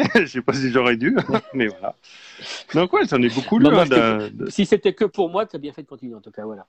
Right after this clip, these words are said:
Speaker 2: Moi, je te... voilà,
Speaker 1: Bon, bah,
Speaker 2: c'est
Speaker 1: mer-,
Speaker 2: toi.
Speaker 1: merci,
Speaker 2: S'il y avait qu'un
Speaker 1: Jérôme.
Speaker 2: seul lecteur, c'est moi.
Speaker 1: <laughs>
Speaker 2: Non, non, mais je, je pense
Speaker 1: Bon,
Speaker 2: qu'on est
Speaker 1: super.
Speaker 2: plus d'un,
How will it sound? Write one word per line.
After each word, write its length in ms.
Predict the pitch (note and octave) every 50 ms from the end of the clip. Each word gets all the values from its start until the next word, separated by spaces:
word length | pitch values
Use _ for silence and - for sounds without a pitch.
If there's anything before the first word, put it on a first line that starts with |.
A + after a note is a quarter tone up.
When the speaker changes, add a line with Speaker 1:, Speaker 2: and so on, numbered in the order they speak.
| _ _
Speaker 2:
Moi, 140 | - A2+ A2
je 80 | G#2 -
te... 80 | -
voilà, 280 | A#2+ A2+ A2 A#2 A2+ G2+
Speaker 1:
Bon, 60 | -
bah, 80 | F#2 G#2
Speaker 2:
c'est 60 | G2+
Speaker 1:
mer-, 100 | A2 A#2 C#3
Speaker 2:
toi. 120 | C3 B2 A2+
Speaker 1:
merci, 280 | A2 B2 C3 B2+ - -
Speaker 2:
S'il 80 | D#3
y 40 | D#3
avait 120 | D3 E3
qu'un 60 | D#3+ A#2+
Speaker 1:
Jérôme. 120 | F3 E3 -
Speaker 2:
seul 120 | - F3+ E3+
lecteur, 380 | D#3+ D#3+ - - - F3+ F#3 -
c'est 160 | - - B2+
moi. 160 | B2+ B2+ A2+ -
Speaker 1:
<laughs> 60 | C3
Speaker 2:
Non, 80 | C#3 C#3+
non, 100 | C#3 C3+
mais 140 | B2+ B2 A2+
je, 140 | G#2+ - A#2 A2+ G#2+ - _ _ _ _
je 100 | - -
pense 160 | - B2+ A#2
Speaker 1:
Bon, 60 | A#2 A2+
Speaker 2:
qu'on 60 | C#3
est 20 | C3
Speaker 1:
super. 340 | C3+ - - - - G#2
Speaker 2:
plus 40 | G#2+
d'un, 180 | C#3 C#3 C#3+